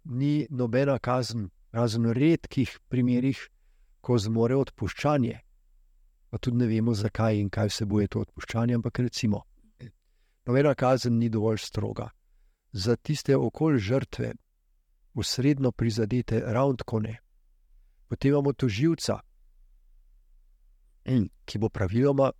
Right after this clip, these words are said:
zagovarjal visoko kazen, in kjer se jaz skorajda ne spomnim primera, ko bi uporabil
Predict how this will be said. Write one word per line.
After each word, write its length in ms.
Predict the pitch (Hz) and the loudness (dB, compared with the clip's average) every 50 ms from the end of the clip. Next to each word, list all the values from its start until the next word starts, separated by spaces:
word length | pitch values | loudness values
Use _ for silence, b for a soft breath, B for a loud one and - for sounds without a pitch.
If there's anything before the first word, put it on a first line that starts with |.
| _ _ _ _ _ - - _ _ - _ _ _ _ _ _ _ - - - | _ _ _ _ _ -20 -20 _ _ -20 _ _ _ _ _ _ _ -16 -10 -4
zagovarjal 520 | 104 104 107 98 113 110 113 113 113 107 | -2 -2 0 2 2 2 2 2 0 0
visoko 400 | 104 107 - - 107 - - 110 | -2 -2 -2 -4 -4 -4 -6 -8
kazen, 440 | - - 120 117 127 - - 143 143 - _ - - _ _ _ - - _ - - - _ _ _ _ _ _ - _ _ - | -6 -6 -4 -4 -4 -4 -4 -4 -6 -6 _ -20 -20 _ _ _ -20 -20 _ -20 -20 -20 _ _ _ _ _ _ -20 _ _ -6
in 220 | 110 104 110 110 | -2 -2 -2 0
kjer 180 | - - 113 - | 0 -2 -2 -2
se 140 | - 123 | 0 0
jaz 180 | 127 139 - - | 0 0 -2 -4
skorajda 400 | - - 131 139 156 156 139 139 | -4 -2 0 2 2 2 2 2
ne 100 | 131 127 | 0 -2
spomnim 440 | 110 - - - 135 139 139 127 123 | -4 -4 -4 -2 -2 0 0 0 0
primera, 540 | - - 113 113 110 107 110 117 139 139 131 - _ _ _ _ _ _ _ _ _ _ _ _ | 0 -2 0 0 2 2 0 0 0 -2 -4 -6 _ _ _ _ _ _ _ _ _ _ _ _
ko 100 | - 117 | -6 -4
bi 140 | 110 104 110 | 0 2 2
uporabil 680 | 113 107 - - 107 107 101 101 104 98 110 127 135 143 | 2 2 2 2 2 4 4 4 2 2 2 2 0 0